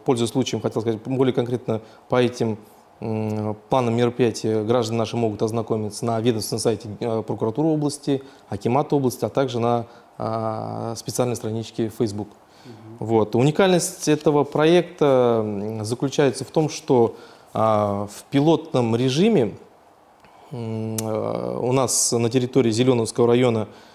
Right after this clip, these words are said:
Speaker 1: а, пробируются выезды в отдалённые сельские округа, а, отдалённые от районного центра. А, на сегодняшний день, м, м, э, по графику,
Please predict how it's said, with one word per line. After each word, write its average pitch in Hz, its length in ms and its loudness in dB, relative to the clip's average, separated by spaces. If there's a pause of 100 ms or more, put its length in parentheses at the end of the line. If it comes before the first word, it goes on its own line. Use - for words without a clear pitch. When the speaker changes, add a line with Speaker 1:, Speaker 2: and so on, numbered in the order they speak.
(280)
Speaker 1:
а, 107 800 -2
пробируются 131 640 2
выезды 127 500 0 (160)
в 117 140 0
отдалённые 135 420 4
сельские 131 400 0
округа, 123 380 0 (500)
а, 110 380 0
отдалённые 123 400 2
от - 160 -2
районного 120 340 0
центра. 110 480 -2 (440)
А, 107 420 0
на 117 80 0
сегодняшний 131 500 2
день, 120 320 2 (240)
м, 110 840 -2
м, 117 120 -2 (220)
э, 104 40 -4
по 127 120 0
графику, 120 600 2